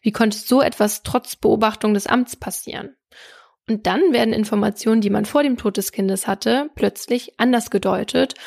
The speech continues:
und Aussagen wie, „Das muss denen doch klar gewesen sein“, werden laut. Im Fall von Tim geht es einer Anwohnerin ähnlich. Sie erzählt der Presse nach Tims Tod, dass sie ihn einmal auf dem Spielplatz beobachtete, wie er Joghurt mit den Fingern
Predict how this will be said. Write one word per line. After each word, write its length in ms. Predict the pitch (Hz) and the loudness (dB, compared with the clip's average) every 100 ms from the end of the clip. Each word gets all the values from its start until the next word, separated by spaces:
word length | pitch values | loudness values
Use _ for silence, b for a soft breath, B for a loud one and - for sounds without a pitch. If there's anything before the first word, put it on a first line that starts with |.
| B B B | B B B
und 140 | 240 - | 0 2
Aussagen 440 | 214 226 220 220 | 2 2 2 2
wie, 360 | 220 226 220 _ - | 2 2 0 _ -8
„Das 180 | 214 | -2
muss 160 | 226 214 | -2 0
denen 260 | 214 202 196 | 2 2 2
doch 160 | 185 | -2
klar 320 | - 226 240 | -2 2 4
gewesen 460 | 247 208 190 233 180 | 2 0 0 0 -4
sein“, 400 | 185 175 214 233 _ _ - | -4 -4 -6 -8 _ _ -6
werden 240 | 190 214 | -4 -4
laut. 400 | - - - - _ _ _ _ _ _ _ B B B | -4 -6 -8 -16 _ _ _ _ _ _ _ B B B
Im 100 | 233 | 0
Fall 180 | 254 254 | 2 0
von 160 | 233 | 0
Tim 380 | - 262 302 339 | 0 2 2 0
geht 160 | - 240 | -4 -4
es 100 | 233 | -2
einer 240 | - 208 | 2 2
Anwohnerin 560 | 208 208 185 196 208 - | 4 2 2 -2 -2 -4
ähnlich. 640 | - 190 202 - 262 - _ | -2 -2 -2 -8 -10 -16 _
Sie 200 | - 240 | -2 2
erzählt 320 | 208 202 208 196 | 2 0 -2 -2
der 100 | 190 | -4
Presse 320 | - 202 214 | -4 -4 -2
nach 160 | 202 | -4
Tims 320 | - 190 196 - | -4 -6 -6 -2
Tod, 260 | 226 254 - B B B | 0 0 -2 B B B
dass 140 | 247 | 0
sie 80 | 240 | 2
ihn 120 | 240 | 2
einmal 260 | - 226 220 | 2 2 2
auf 100 | - | 0
dem 120 | 214 | -4
Spielplatz 480 | - 277 277 208 - | 0 0 0 -2 -2
beobachtete, 800 | - 190 196 - - 254 302 381 | -4 -2 -4 -10 -6 -2 -2 -4
wie 100 | 247 | 0
er 140 | 214 202 | 2 2
Joghurt 440 | 202 220 214 214 | 2 4 2 0
mit 160 | 202 196 | -2 -2
den 120 | 196 | -4
Fingern 520 | - 226 202 196 202 | 0 2 4 2 -2